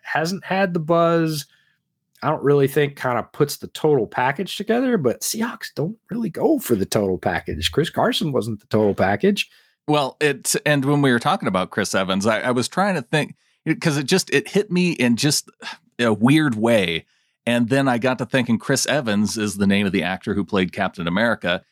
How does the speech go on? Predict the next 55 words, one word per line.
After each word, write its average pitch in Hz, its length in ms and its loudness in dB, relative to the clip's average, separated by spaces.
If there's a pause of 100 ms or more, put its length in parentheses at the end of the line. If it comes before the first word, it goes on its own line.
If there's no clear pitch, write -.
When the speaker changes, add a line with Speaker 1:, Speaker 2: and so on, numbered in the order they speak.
(120)
Speaker 2:
He's 90 180 0
also 90 320 2
Speaker 1:
True 95 100 4
story. 170 280 4
Speaker 2:
a, 98 80 0
a 101 60 2
notable 104 580 2
Patriots 113 540 -2
fan. 80 440 -2
And 90 200 0
then 95 100 2
I 90 340 -2
remembered 90 440 0
exactly 90 420 -4
why 80 180 -4
I 82 60 -4
don't 82 140 -8
want 82 200 0
anybody 80 300 -2
named 80 180 -4
Chris - 220 -6
Evans 80 260 -2
on 71 120 -4
my 71 80 -4
team. - 280 -12
<laughs> - 80 -4 (540)
Speaker 1:
Well, 139 120 0
I've 180 80 -2
got 190 240 0
one 143 320 0
more 123 320 -4
for 113 200 -8
you. 98 240 -10
And 101 160 -12
this, 156 260 -2
this - 300 0
is 160 160 0
outside 120 600 0
the 104 120 -14
norm, 110 440 0
but, 95 320 -4
um, 95 340 0 (540)
he's 117 140 2
got 143 220 2
a 120 60 2
lot 123 240 4
of 143 80 -2
power. 127 260 0
He's 110 140 -6
got 117 160 0
some 120 140 -6
breakaway 110 400 -2
speed, 107 320 -2
and 104 180 -6
he's, 107 240 -8